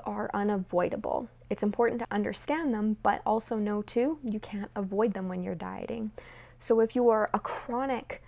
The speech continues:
yo-yo dieter and are ready to make a change, you need to take this first step here seriously. So let's get into it. Essentially, you want to take care of your metabolism before entering into a fat loss stage by strategically eating more food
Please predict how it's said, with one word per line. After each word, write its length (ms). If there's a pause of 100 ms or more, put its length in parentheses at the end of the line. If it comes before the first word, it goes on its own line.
(140)
yo-yo 320
dieter 540 (320)
and 140
are 140
ready 280
to 100
make 240
a 60
change, 420 (180)
you 140
need 200
to 80
take 260
this 200
first 320
step 280
here 320 (160)
seriously. 920
So 160
let's 220
get 160
into 260
it. 180 (600)
Essentially, 720
you 140
want 200
to 160
take 160
care 360
of 120
your 100
metabolism 840 (100)
before 540
entering 560 (100)
into 260
a 40
fat 300
loss 200
stage 460 (160)
by 120
strategically 880
eating 320
more 240
food 460